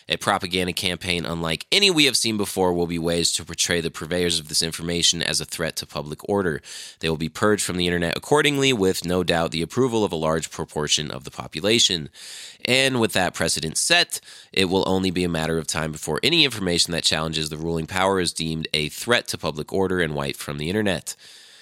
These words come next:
And that's a fact. We've seen this been, it,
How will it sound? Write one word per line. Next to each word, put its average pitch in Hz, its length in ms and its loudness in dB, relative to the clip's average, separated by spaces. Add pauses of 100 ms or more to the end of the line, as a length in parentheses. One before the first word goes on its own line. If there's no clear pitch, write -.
(800)
And 73 100 -14
that's 76 180 -4
a 80 60 -6
fact. 104 580 0 (540)
We've 87 220 -6
seen 95 220 2
this 90 140 0
been, 85 360 -4
it, 107 420 2